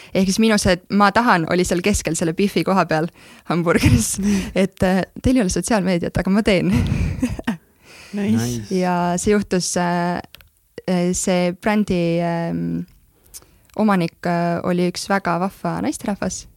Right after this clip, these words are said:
Speaker 1: Äh, hästi-hästi tore inimene. Täna see bränd enam ei tööta. Äh, ma ei tea, neil vist läks natuke kehvasti.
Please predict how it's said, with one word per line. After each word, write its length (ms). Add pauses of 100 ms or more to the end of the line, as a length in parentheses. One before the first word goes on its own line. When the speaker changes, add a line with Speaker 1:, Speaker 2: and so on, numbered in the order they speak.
(600)
Speaker 1:
Äh, 640 (420)
hästi-hästi 460
tore 220
inimene. 380 (160)
Täna 340
see 160
bränd 240
enam 260
ei 140
tööta. 460 (640)
Äh, 340 (100)
ma 160
ei 80
tea, 140 (140)
neil 260
vist 260
läks 240
natuke 320
kehvasti. 480